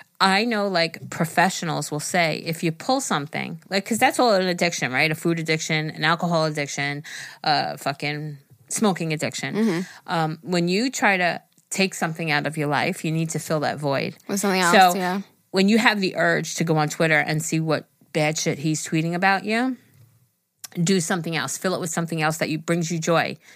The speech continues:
Speaker 1: you know?
Speaker 2: Go read the Twitter news and, like, other people's drama.
Speaker 1: Yeah, or whatever. Put a piece of gum in your mouth. Whatever it may be.
Speaker 2: TikTok. Watch TikToks.
Speaker 1: Something. Yeah, whatever it may be. But
Speaker 2: That's
Speaker 1: when you,
Speaker 2: good.
Speaker 1: when you go to do that,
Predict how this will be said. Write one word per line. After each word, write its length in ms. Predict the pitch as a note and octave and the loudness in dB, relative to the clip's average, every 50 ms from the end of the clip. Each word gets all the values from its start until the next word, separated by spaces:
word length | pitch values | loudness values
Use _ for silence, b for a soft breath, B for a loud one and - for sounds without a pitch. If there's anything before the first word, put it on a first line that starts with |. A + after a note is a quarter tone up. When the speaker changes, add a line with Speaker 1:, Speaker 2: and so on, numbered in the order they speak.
| b b | b b
Speaker 1:
you 100 | G3+ G3 | 0 2
know? 280 | F#3+ F3+ F3+ F3 G3+ A3 - | 4 4 4 4 2 0 2
Speaker 2:
Go 200 | - A#3+ A#3+ B3+ | 4 6 6 6
read 180 | C#4 D4+ D#4 C4 | 6 4 4 2
the 60 | C#4+ | 2
Twitter 360 | - - - C#4 C#4 C#4 C#4 | 2 4 4 6 6 6 6
news 380 | B3 G3 E3+ E3 D#3+ D#3 - G#3 | 6 4 4 4 4 2 4 4
and, 80 | G#3 | 4
like, 160 | G3+ G3+ G3+ - | 4 4 4 4
other 160 | G#3+ A3+ A3 | 4 4 6
people's 300 | A#3 A3 F#3 F#3+ F#3+ F#3 | 4 4 4 2 2 4
drama. 400 | F3 D#3+ D3+ D#3 D3 D#3+ G3+ - - | 4 4 6 4 4 2 0 -2 -6
Speaker 1:
Yeah, 440 | G3 A3 A#3+ A#3+ A3 F3+ D#3+ D3+ | -4 0 2 2 2 2 0 0
or 640 | G#2+ B2+ F3+ F3+ E3+ E3+ F3 E3 E3+ E3+ D#3+ D3+ B2 - - - _ _ _ _ _ _ _ _ _ _ _ _ _ _ _ | -2 0 0 2 4 4 4 4 4 2 0 -2 -4 -8 -12 -20 _ _ _ _ _ _ _ _ _ _ _ _ _ _ _
whatever. 460 | - G3 G#3+ A#3+ C4+ D4 A3+ D#3 D#3 | -2 2 4 6 6 6 6 4 0
Put 180 | D#3 - A#3 A3 | 2 2 2 2
a 60 | G#3+ | 4
piece 180 | - B3 A3 A#3 | 2 0 0 2
of 60 | G3+ | 4
gum 160 | G#3+ G#3 A3+ | 4 4 4
in 80 | A3+ G3 | 4 2
your 60 | E3+ | 2
mouth. 260 | D3+ A#2+ C3+ D3+ - | 2 2 2 2 2
Whatever 280 | A3 A3+ A#3+ C4 C#4+ G4+ | 4 6 6 6 6 6
it 100 | E4+ C4 | 4 2
may 180 | C4+ C4 C4 B3 | 2 0 0 2
be. 200 | A3+ G3 A3 G#3+ | 2 2 4 4
Speaker 2:
TikTok. 600 | D#4 D#4+ - D#3+ C#4+ A#3+ G3 F#3 A3+ - - - | 6 6 6 8 8 8 8 8 6 2 -2 2
Watch 180 | - A#3+ C4 - | 6 6 6 6
TikToks. 220 | - - C#4 B3 B3 C4 F#3+ F#3+ F3 F#3 | 6 6 6 8 10 10 8 8 6 4
Speaker 1:
Something. 180 | G#3+ - - | 0 0 2
Yeah, 200 | G#3+ G#3+ G3+ F#3 | 4 6 6 6
whatever 340 | F3+ F#3 F#3+ G3 G#3 A#3 C#4+ | 4 4 4 4 4 4 4
it 160 | E4 E4+ B3+ | 2 2 2
may 240 | A#3 A#3 A3+ A3 G#3+ | 0 2 2 2 2
be. 400 | G3+ F#3 F#3+ F#3+ G3 F#3+ D#3+ C#3+ | 2 2 2 2 2 2 0 0
But 320 | D3+ D#3+ F3 E3 D#3+ - - - _ _ _ - | -2 0 2 2 2 2 -2 -10 _ _ _ -4
Speaker 2:
That's 140 | - E3+ F3+ | 0 4 6
Speaker 1:
when 180 | G3+ G#3+ A3+ | 6 6 6
you, 180 | A#3+ A#3+ A#3 A3+ | 4 4 2 2
Speaker 2:
good. 140 | G#3+ - F#3 | 0 2 2
Speaker 1:
when 160 | F#3+ F#3+ G3+ | 4 4 4
you 100 | F3+ F3+ F3+ E3 - | 4 2 0 -2 0
go 220 | - F#3+ G3 G3 G#3 | 4 4 6 6 6
to 100 | G#3+ A#3 | 4 4
do 220 | G#3+ A3 A3 A3+ G#3+ | 2 2 2 4 4
that, 360 | G#3+ G#3+ A3+ A#3+ C4 - | 6 6 6 6 4 2